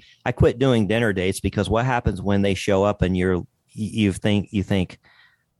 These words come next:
"I just made a big mistake here." Now you gotta sit there for an hour and a half with <laughs> dinner with somebody you're absolutely not attracted to and you don't wanna be there with. So I prefer meeting them for a drink at a bar or,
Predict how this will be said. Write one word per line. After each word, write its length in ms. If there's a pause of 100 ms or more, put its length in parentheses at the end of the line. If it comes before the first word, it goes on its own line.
(160)
"I 100
just 180
made 140
a 40
big 180
mistake 400
here." 180
Now 140
you 100
gotta 160
sit 240
there 140
for 140
an 100
hour 180
and 80
a 60
half 260
with 140
<laughs> 180
dinner 160
with 100
somebody 300
you're 160
absolutely 440
not 180
attracted 440
to 100
and 80
you 80
don't 140
wanna 200
be 180
there 160
with. 260 (640)
So 600 (100)
I 160
prefer 840 (440)
meeting 320
them 160
for 220
a 60
drink 360
at 100
a 40
bar 580
or, 480